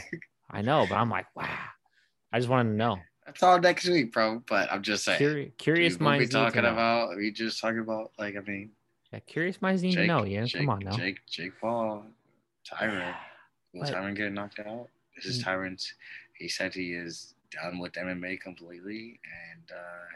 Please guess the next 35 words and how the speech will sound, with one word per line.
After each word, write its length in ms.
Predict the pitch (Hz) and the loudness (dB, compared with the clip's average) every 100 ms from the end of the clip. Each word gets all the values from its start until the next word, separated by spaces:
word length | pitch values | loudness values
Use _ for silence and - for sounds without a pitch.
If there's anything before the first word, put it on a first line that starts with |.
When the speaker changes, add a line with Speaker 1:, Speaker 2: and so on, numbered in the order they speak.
| - | -18
Speaker 2:
he's 220 | 82 78 | -18 -18
gonna 280 | - 80 90 | -14 -12 -10
start 220 | - 87 | -8 -10
a 20 | 85 | -10
boxing 320 | 95 - 95 | -12 -12 -14
career 320 | - 92 87 85 | -12 -12 -10 -12
after 160 | 85 | -16
this, 340 | 85 85 - - | -20 -12 -12 -8
win 180 | 85 90 | -6 -6
or 200 | 82 90 | -6 -8
lose. 420 | 92 98 87 - - - | -8 -8 -6 -8 -6 2
Speaker 1:
Well, 180 | 117 98 | 2 4
hopefully 320 | 117 113 123 | 4 6 4
a 40 | |
celebrity 840 | - - 113 98 92 85 82 78 - | 4 2 4 4 2 -2 -2 -4 -6
boxing 440 | 50 50 - - | -6 -6 -6 -10
career, 380 | - - 50 - - | -8 -6 -6 -2 0
because 300 | 92 90 95 | 4 4 4
he's 180 | 95 | 4
not 220 | 113 107 101 | 6 8 8
old 240 | 98 92 | 8 4
en-, 80 | 90 | 0
he's 180 | 120 117 | 2 4
not 180 | 120 110 | 6 6
young 180 | 107 95 | 6 6
enough 160 | 90 | 2
to 120 | 95 | 0
fight 260 | 92 98 76 | 2 0 0
for 120 | - | -2
anything 360 | 90 82 87 80 | -2 -2 -4 -4
meaningful. 520 | 71 60 - - - _ _ - _ _ _ _ _ _ _ | -4 -6 -8 -10 -12 _ _ -20 _ _ _ _ _ _ _
Speaker 2:
Damn. 360 | - 80 85 - 71 _ _ _ _ _ _ _ _ _ | -12 -8 -8 -10 -18 _ _ _ _ _ _ _ _ _
Speaker 1:
He's, 180 | - 220 | -2 2
like, 160 | 349 - | 2 0
forty. 760 | - - 240 440 240 110 95 | 0 10 10 12 8 4 -2